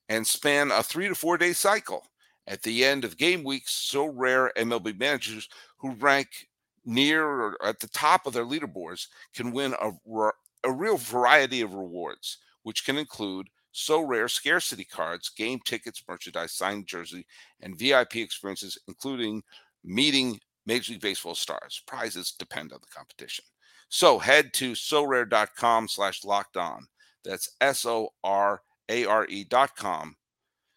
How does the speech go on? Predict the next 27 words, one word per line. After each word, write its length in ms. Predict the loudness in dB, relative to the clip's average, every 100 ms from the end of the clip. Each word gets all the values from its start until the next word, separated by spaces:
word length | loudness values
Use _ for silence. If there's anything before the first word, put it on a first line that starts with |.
| _ -12
to 200 | -10 -8
draft 640 | -8 0 6 6 4 -2
your 140 | -14 -12
team 480 | -8 -6 -6 -8 -16 -14
of 140 | -12
free 240 | -8 -8 -6
player 360 | 0 2 2
cards, 420 | 0 2 2 2 -4
set 320 | 0 0 -2
your 100 | -4
lineup, 340 | -2 -2 -4 -8 _ _ _
and 100 | -10
start 400 | -4 2 2 2
competing 400 | -6 -10 -8 -8
today 320 | -8 -4 -4 -4
to 160 | -10
win 140 | -10 -10
epic 220 | -10 -16
rewards. 440 | -18 -16 -18 -20 -18
Again, 340 | -10 -4 -2 -2
that's 260 | -6 -4
Sorare 400 | 0 2 2 2
dot 240 | 4 2 2
com 260 | -2 -2
slash 360 | -4 -10 -10 -12
locked 400 | 0 0 0 0
on 340 | 0 0 -6